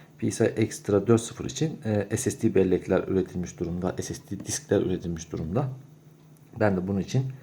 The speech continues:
bir sipariş verdim. Evet, verdiğim, e, S S D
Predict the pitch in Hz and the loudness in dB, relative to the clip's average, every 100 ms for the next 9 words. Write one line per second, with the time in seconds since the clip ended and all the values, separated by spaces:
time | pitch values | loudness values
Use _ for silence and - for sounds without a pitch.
0 | - - - 110 - 98 92 - - - | -20 -16 -6 -6 2 4 4 2 -4 -6
1 | - - - - - - - - - - | -12 -18 -20 -20 -20 -20 -20 -20 -20 -8
2 | - 160 123 - - - 127 139 143 156 | 4 6 6 2 -10 2 6 8 8 6
3 | 156 127 135 131 127 139 135 - 156 156 | 4 4 4 6 4 4 0 4 8 10
4 | 151 | 8